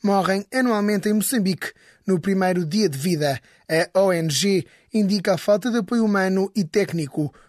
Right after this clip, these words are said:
como a principal causa do problema. O presidente da Comissão das Nações Unidas para a Consolidação da Paz, António Patriota, defendeu no Conselho de Segurança em Nova Iorque que as eleições de treze de abril na Guiné-Bissau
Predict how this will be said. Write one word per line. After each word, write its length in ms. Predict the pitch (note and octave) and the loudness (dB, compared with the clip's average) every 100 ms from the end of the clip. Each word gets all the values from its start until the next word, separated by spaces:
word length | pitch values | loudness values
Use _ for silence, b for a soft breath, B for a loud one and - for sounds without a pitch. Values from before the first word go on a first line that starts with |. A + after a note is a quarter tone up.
| _ | _
como 420 | - F3 E3+ F3 - | -2 0 -2 -4 -2
a 80 | E3+ | -4
principal 500 | D#3 A3+ A3+ G3 G#3 | 0 -2 0 0 0
causa 400 | - F3 C#3 C#3 | 2 0 0 -4
do 140 | C3+ | -8
problema. 580 | B2 F#3+ F3 D#3 C#3 C3+ _ _ _ _ _ _ _ _ _ _ _ _ _ _ _ _ _ _ _ _ _ _ _ _ _ _ _ _ - | -4 -2 0 -2 -2 -8 _ _ _ _ _ _ _ _ _ _ _ _ _ _ _ _ _ _ _ _ _ _ _ _ _ _ _ _ -8
O 80 | |
presidente 560 | D#3+ A3 E3+ G3 F#3+ D#3+ | -2 -2 0 0 -2 -2
da 100 | F#3 | -2
Comissão 380 | G#3 F#3+ G3+ F#3 | -2 0 0 0
das 160 | F3+ | 0
Nações 300 | E3+ F3 A#3+ | -2 -2 -2
Unidas 380 | F3+ G3 F3+ E3 | -2 -2 0 -2
para 280 | - F3+ E3+ | -2 0 0
a 40 | |
Consolidação 760 | D#3 B3+ A#3+ A#3+ G3+ F3+ - F3+ | 0 -4 -2 -2 0 -2 -2 -2
da 140 | E3 D3 | -2 0
Paz, 400 | F3+ F3 E3 - b - | 2 2 0 -4 b -6
António 520 | F3+ D#3 G#3+ G#3 D#3 | -4 0 2 2 -2
Patriota, 720 | F3+ F#3 G#3 F#3 D#3+ E3+ D#3 B B B | -4 -2 0 0 2 0 0 B B B
defendeu 480 | A#3+ - B3 G#3+ A3 | -2 0 0 2 2
no 100 | G#3+ | 0
Conselho 380 | G3 F#3+ G3+ G3 | 0 -2 0 -2
de 80 | - | -2
Segurança 600 | G3+ G3 F#3+ - G3 F#3+ | -2 0 0 0 -2 -2
em 140 | G3 A3 | -2 0
Nova 260 | G#3 G3 | 0 0
Iorque 380 | F3+ E3+ D#3 - b b b | 2 2 0 -8 b b b
que 200 | - A3 A3 | -2 0 0
as 140 | F#3 | 0
eleições 500 | G3+ F#3 - A3+ A#3+ | 2 2 0 0 0
de 140 | F3 D#3+ | -2 -4
treze 260 | F#3+ G3+ | -2 -2
de 140 | D#3+ G3 | 0 0
abril 260 | E3+ F#3+ | 2 0
na 180 | F3+ F3+ | 2 0
Guiné-Bissau 800 | D3+ G3 A3+ G#3 - F#3+ E3 C#3+ | -2 0 0 0 0 2 2 0